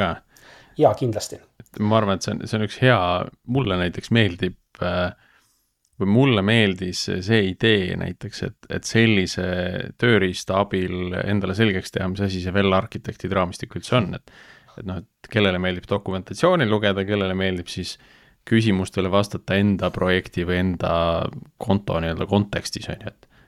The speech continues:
Speaker 1: et sa mõtledki kohe läbi, sa võib-olla saad paremini aru, nagu mida nad seal mõelnud on.
Speaker 2: Jah, ja siin,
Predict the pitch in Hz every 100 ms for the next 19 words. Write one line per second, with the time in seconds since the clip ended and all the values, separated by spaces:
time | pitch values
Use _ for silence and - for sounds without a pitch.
0 | _ - 101 110 107 92 - 92 92 98
1 | 110 120 87 85 87 85 90 90 - 92
2 | 87 87 98 90 85 82 87 87 85 85
3 | 87 92 98 85 85 - - - _ _
4 | _ _ _ _ - 147 151 117 - 127
5 | 120